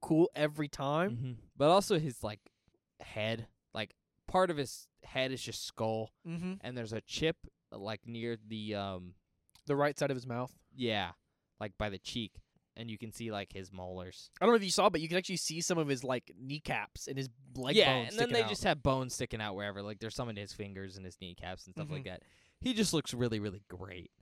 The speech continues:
Speaker 1: He reminds me very much of Tarman from Return.
Speaker 2: Yes. Very good. Less
Speaker 1: Fantastic.
Speaker 2: tarry, but
Speaker 1: Less
Speaker 2: it's
Speaker 1: tarry.
Speaker 2: that same level of, like, oh, there's some bones sticking out of this
Speaker 1: Mm-hmm.
Speaker 2: rotten flesh. So I just wanna say, right off the bat, probably my favorite look for Jason so far.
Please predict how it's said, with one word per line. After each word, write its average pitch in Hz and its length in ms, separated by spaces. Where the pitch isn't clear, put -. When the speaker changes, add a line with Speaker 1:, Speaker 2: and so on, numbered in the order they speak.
Speaker 1:
He 220 220
reminds 214 420
me 202 140
very 160 240
much 160 240
of 127 360
Tarman 127 460
from 117 140
Return. 110 440
Speaker 2:
Yes. - 420
Very 127 160
good. 95 200
Less 135 280
Speaker 1:
Fantastic. - 100
Speaker 2:
tarry, 104 460
but 113 100
Speaker 1:
Less 247 120
Speaker 2:
it's - 40
Speaker 1:
tarry. 165 260
Speaker 2:
that 160 180
same 165 360
level 135 360
of, 110 100
like, 104 260
oh, 117 140
there's 107 180
some 104 140
bones 98 360
sticking 98 280
out 92 160
of 90 80
this 92 160
Speaker 1:
Mm-hmm. 139 120
Speaker 2:
rotten 92 320
flesh. 95 420
So - 160
I 156 80
just 143 140
wanna 147 120
say, 117 200
right 135 140
off 107 120
the - 60
bat, 98 200
probably 202 240
my 139 160
favorite 123 380
look 90 160
for 104 140
Jason 92 400
so 92 180
far. 82 400